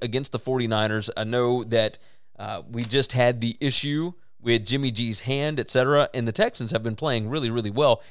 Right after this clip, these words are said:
If you look at their year-long stats, this line makes sense. If you look at what they've done most recently, uh,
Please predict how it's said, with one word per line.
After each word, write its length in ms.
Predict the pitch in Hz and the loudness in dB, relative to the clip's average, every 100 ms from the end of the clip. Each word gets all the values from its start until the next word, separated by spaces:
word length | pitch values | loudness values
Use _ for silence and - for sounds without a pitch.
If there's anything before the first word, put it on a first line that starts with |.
| - | -8
If 140 | 117 135 | -4 0
you 80 | |
look 120 | 185 160 | -2 0
at 60 | |
their 140 | 135 113 | 0 2
year-long 460 | 151 131 190 226 | 0 2 4 4
stats, 420 | - 107 104 - 127 | 0 0 -2 -4 -6
this 220 | 120 117 | -4 0
line 240 | 110 107 | -2 0
makes 180 | 113 120 | -2 -4
sense. 320 | 262 - - - - - | -4 -6 -8 -16 -20 -14
If 140 | 101 | -4
you 80 | 120 | -2
look 140 | 120 | 0
at 40 | 120 | 0
what 140 | 117 | 0
they've 160 | 110 101 | -2 0
done 240 | 117 113 | 0 2
most 240 | 110 104 170 | -2 -4 -6
recently, 580 | 240 - 156 143 139 - - - - | -6 -4 -4 -2 -4 -6 -18 -20 -18
uh, 220 | - 82 | -14 -14